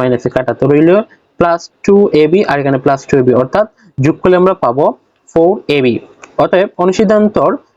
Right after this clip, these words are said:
ছয় নম্বর সূত্র হচ্ছে a plus b whole square minus a minus b whole square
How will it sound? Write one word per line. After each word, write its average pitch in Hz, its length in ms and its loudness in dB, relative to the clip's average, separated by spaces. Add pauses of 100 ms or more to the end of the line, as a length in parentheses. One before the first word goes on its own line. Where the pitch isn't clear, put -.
ছয় 185 140 0
নম্বর 190 220 0
সূত্র 220 240 -2
হচ্ছে 214 180 -2 (180)
a - 20 2 (120)
plus 196 220 0 (120)
b - 20 2 (260)
whole 147 220 -2
square 147 280 0
minus 160 260 -2 (180)
a - 20 2 (120)
minus 185 280 0
b - 20 4 (100)
whole 170 180 -2
square 180 240 0